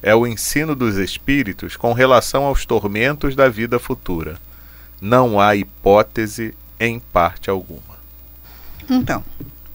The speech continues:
Speaker 2: a gente vai construindo essa bagagem, né? Experiências, aprendizados, né? Por exemplo, a gente aqui fazendo esse programa.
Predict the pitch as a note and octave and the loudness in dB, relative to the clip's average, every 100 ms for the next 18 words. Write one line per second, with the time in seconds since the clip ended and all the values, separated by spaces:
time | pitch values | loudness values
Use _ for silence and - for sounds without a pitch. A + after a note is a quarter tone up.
0 | - - - - - - - - G3 F3+ | -20 -20 -20 -20 -20 -20 -20 -8 -6 -2
1 | G3+ - F#3 F#3+ G3+ - G#3 - A3 G3+ | -4 -2 2 4 4 2 -4 -2 -2 0
2 | G3+ - G#3 A#3 G3 A#2 - - - - | -2 -4 -2 0 2 0 -2 -14 -18 -20
3 | - - - - - - - - - - | -20 -18 -18 -18 -18 -20 -20 -20 -20 -20
4 | - E3+ E3+ G3 - - - - - - | -8 -6 -4 -8 -16 -20 -20 -20 -20 -8
5 | F3 E3+ E3+ F3+ A3 B3 A#3 A#3 A3 - | -4 -2 -2 -2 0 0 0 -2 -4 -8
6 | G#3+ - - - - - D#3+ F3 F3 D#3+ | -10 -12 -16 -20 -20 -10 -6 -4 -4 -4
7 | D#3+ F#3+ G3 G#3+ A3 G#3+ G#3+ G#3 G#3+ G#3 | -6 0 4 6 6 6 4 0 -2 -4
8 | - - - G3+ A3 B3 - - - G#3+ | -10 -12 -6 -2 -2 -6 -16 -20 -2 2
9 | G#3+ F#3 F3 F#3 F#3+ A3+ - B3 B3 A#3+ | 4 2 4 4 4 0 -2 -4 -2 2
10 | A#3 A3+ A#3 A3+ A3 G#3+ A3+ F3+ D3+ A#2+ | 2 2 0 -2 -6 0 2 2 2 0
11 | A#2+ | -6